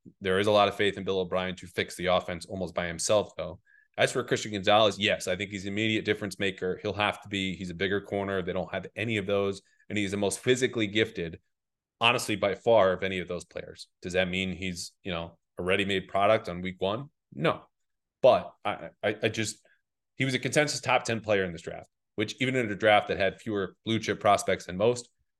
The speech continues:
should be a difference maker. That's why you take him in the first round.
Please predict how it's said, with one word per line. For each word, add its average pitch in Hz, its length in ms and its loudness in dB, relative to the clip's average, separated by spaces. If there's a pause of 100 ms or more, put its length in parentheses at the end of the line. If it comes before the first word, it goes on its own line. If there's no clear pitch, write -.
(280)
should 147 220 2
be 123 100 4
a 110 40 4
difference 95 340 -4
maker. - 260 -14 (160)
That's - 140 -4
why 101 220 6
you 104 100 2
take 98 220 0
him 90 60 -8
in 90 60 -6
the 87 60 -6
first 85 300 -8
round. 85 280 -6